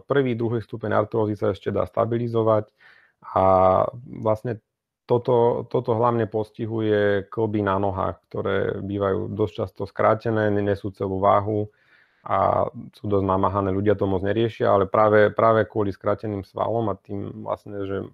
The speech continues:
tie svaly nefungujú dobre na nohách, sú, vlastne výmeny klbov, hlavne kolenných a, a bedrových. A druhá vec, čo sa môže stať klbu,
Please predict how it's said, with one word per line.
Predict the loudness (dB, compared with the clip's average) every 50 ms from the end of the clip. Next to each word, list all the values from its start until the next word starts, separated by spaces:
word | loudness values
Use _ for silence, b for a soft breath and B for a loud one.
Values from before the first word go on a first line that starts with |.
| _ _ _ _ _ _ _ _ -20 -20 -18
tie | -16 -8 -2
svaly | 0 2 4 4 2
nefungujú | 2 0 0 0 0 2 2 2
dobre | 4 4 4 6
na | 6 6 4
nohách, | 4 2 2 2 2 0 -2 B B B B B B B B B B
sú, | -12 -4 0 4 4 6 6 4 4 2 0 -2 -8 -12 -12 -14 -16 -20 -20 -20 _ _ _ _ -16 -6
vlastne | -4 -2 -2 -2 -2 -4 -2 -2
výmeny | 0 0 2 2 2 0 0 -2 -4
klbov, | -6 -4 -4 -2 0 2 2 2 2 -2 -4 -10 _ _ _ -4
hlavne | 0 0 2 2 2 0 -2 -2
kolenných | -2 0 0 2 2 2 2 0 0 -2 -4 -8 -6
a, | -2 0 0 2 2 0 -2 -4 -6 -8
a | -12 _ _ -10 -8 -6
bedrových. | -4 -4 -4 -2 -4 -4 -6 -8 -10 -14 _ _ b b b b b b b b b b b b b b b b b -2
A | -2 0 0 0 0
druhá | 2 2 4 4 4 4
vec, | 6 6 4 4 2 -2 -4
čo | -4
sa | -2 0 0
môže | 2 2 2 2 0 -2 -2
stať | -2 -2 -2 -2 -4
klbu, | -4 -2 0 0 2 4 4 4 4 4 2 -2